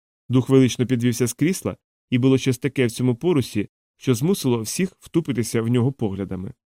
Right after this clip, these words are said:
Він здійняв руку, хоч і не мав рук, а лише рукав плаща, якщо це був плащ. Його голос залунав настільки приглушено, наче відлунював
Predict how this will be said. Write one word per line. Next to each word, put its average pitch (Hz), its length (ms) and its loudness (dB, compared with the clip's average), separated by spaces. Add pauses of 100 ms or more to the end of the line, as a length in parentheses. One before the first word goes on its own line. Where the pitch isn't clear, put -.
(360)
Він 120 200 2
здійняв 120 420 2
руку, 156 280 0
хоч 120 220 -2
і 123 60 2
не 127 100 2
мав 120 180 0
рук, 98 260 -8 (340)
а 120 100 2
лише 123 300 4
рукав 123 360 -2
плаща, 135 500 -2 (140)
якщо 117 280 -2
це 117 100 -6
був 127 160 -2
плащ. - 460 -16 (580)
Його 123 260 6
голос 143 280 4
залунав 123 360 4
настільки 120 440 -2
приглушено, 117 640 0 (300)
наче 131 300 2
відлунював 123 540 0